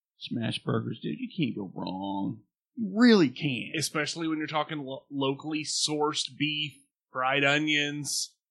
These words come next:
Speaker 2: their special sauce. They also have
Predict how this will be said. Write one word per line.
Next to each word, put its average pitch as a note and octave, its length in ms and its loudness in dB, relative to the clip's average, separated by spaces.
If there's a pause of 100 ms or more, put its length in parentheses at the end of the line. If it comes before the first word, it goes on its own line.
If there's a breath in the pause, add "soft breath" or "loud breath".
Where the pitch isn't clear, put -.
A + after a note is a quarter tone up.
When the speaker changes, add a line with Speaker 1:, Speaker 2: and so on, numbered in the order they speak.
(140)
Speaker 2:
their B2+ 300 -2
special D3 680 0
sauce. C#3 800 0 (220)
They C#3 160 -10
also D3+ 340 -8
have C3+ 200 -6